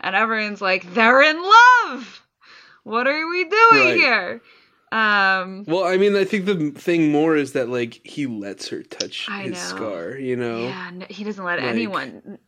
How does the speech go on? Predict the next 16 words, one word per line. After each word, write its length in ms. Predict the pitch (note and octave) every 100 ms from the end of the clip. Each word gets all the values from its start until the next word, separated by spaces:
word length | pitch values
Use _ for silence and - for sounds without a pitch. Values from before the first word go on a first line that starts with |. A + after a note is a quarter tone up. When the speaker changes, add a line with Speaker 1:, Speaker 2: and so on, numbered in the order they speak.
| _ -
Speaker 1:
that 180 | G3 -
Earth 200 | A#3+ A#3+
Kingdom 340 | B3+ G#3+ F3
girl 280 | F3 F3+ D#3+
couldn't 260 | F#3 F3 E3
touch 200 | F3 E3
his 100 | E3
scar. 560 | - F3+ D#3 D3+ F3+ - _ _ _ _ _ _ _
But 80 | _
he 180 | - F3+
let 160 | E3+
Katara 400 | - - - C#3
Speaker 2:
That's 140 | F3 -
Speaker 1:
do 60 |
it. 80 | -
Speaker 2:
true. 480 | C#3+ E3 G#2+ D2+ D3+